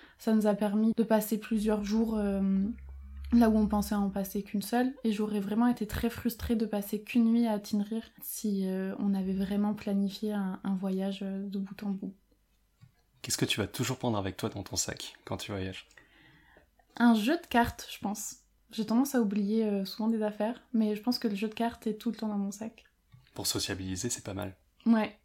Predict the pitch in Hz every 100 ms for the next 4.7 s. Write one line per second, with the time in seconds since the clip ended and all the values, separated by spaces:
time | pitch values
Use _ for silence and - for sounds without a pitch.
0 | - 247 370 311 226 247 330 269 226 220
1 | 214 214 208 208 208 208 - - - -
2 | - 226 233 220 269 330 247 220 - 269
3 | 311 262 226 233 285 285 233 220 220 -
4 | 285 294 269 233 220 214